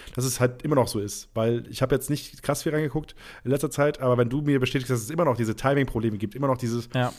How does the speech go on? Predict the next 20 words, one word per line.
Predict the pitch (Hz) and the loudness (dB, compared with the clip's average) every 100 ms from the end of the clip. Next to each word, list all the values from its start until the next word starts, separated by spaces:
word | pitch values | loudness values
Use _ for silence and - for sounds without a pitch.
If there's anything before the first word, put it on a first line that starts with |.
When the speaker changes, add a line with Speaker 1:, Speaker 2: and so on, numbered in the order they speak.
| - - | -14 0
Speaker 1:
ähm, | 120 120 117 - - - - - | 2 2 0 -6 -14 -20 -14 2
weil | 131 | 6
am | 135 | 6
Ende, | 180 190 | 6 4
natürlich | 143 131 165 139 | 2 0 -2 -2
ist | 127 | -4
es | 123 | -4
krass, | - - 143 - | -4 0 0 -2
ich | |
glaub, | 123 - | -6 -2
die | |
machen | 131 120 | 0 0
zehn | 123 156 185 | -2 -4 -4
Stunden | - 196 156 | -6 -6 -6
live | 180 202 226 - - | -6 -6 -8 -12 -14
am | 175 | -12
Tag | - 190 226 | -8 -8 -8
oder | 202 | -8
so. | 190 | -2
Speaker 2:
Mhm. | 208 123 127 | 2 4 2